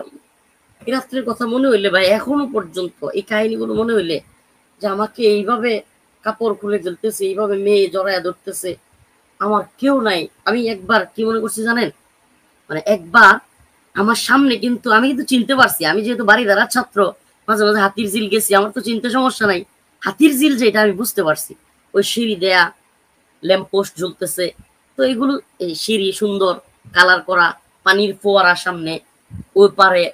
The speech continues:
বড় লেক, এটা তো হাতির ঝিল, যে কেউ চিনবে ওই এলাকায় যারা গেছে। তো আমি চিনে ফেলছি। আমি একবার কি করছি জানেন? আমি একবার চিন্তা করছি আমি সাঁতার দিয়ে দিব, সাঁতরাইয়া ওই পারে চলে যাব। আমি কিন্তু ভালো সাঁতার পারি। আমি আলহামদুলিল্লাহ না,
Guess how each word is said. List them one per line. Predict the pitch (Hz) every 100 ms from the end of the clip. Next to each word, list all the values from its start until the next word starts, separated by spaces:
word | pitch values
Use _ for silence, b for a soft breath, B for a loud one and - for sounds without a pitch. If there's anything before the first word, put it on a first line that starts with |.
| 160
বড় | 175 208 185
লেক, | 156 175 170 -
এটা | 320
তো | 277
হাতির | 220 214 254 214
ঝিল, | 214
যে | 208 302
কেউ | 233 233
চিনবে | 202 165 151
ওই | 185
এলাকায় | 185 180 156
যারা | 143 139
গেছে। | 139 - _ _ _ _
তো | 233
আমি | 277
চিনে | - 226 277
ফেলছি। | 233 170 - - _ _ _ -
আমি | 233
একবার | 277 208 240
কি | 240
করছি | 240 233 247
জানেন? | 277 254 135 _ _ _ _ _ _ _ _
আমি | 196 214
একবার | 180 190 196
চিন্তা | 196 180
করছি | 151 147 185
আমি | 160 139 - _ _ -
সাঁতার | 214 208 240
দিয়ে | 190 220
দিব, | 160 123 - _ _ 135
সাঁতরাইয়া | - 208 - 277 285 170 - _
ওই | 269 294
পারে | 262 226
চলে | 196 175
যাব। | 143 127
আমি | - 214
কিন্তু | 220
ভালো | 185 180
সাঁতার | 196 202 196
পারি। | 147 143 - _ _ _
আমি | 160 185 220 170
আলহামদুলিল্লাহ | 208 190 190 - 175 165 180 165 156
না, | 160